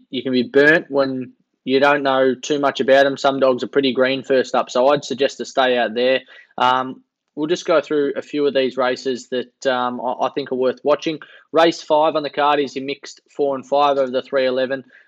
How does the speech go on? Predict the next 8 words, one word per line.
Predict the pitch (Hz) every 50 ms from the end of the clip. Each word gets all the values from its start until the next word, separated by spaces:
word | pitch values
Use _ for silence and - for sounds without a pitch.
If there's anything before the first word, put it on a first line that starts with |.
| _ -
Um, | 127 131 131 131 135 131 131 _ -
a | 143
greyhound | 131 151 160 185 196 202 190 185 175 165 143 139
that | 151 143 - _ _ -
has | 135 139 131 123
been | - - 147 147 147 143 139 135 139 127 _
pretty | - 170 170 208 202
consistent | 202 170 131 - - 160 165 - - - 160 147 135 110 -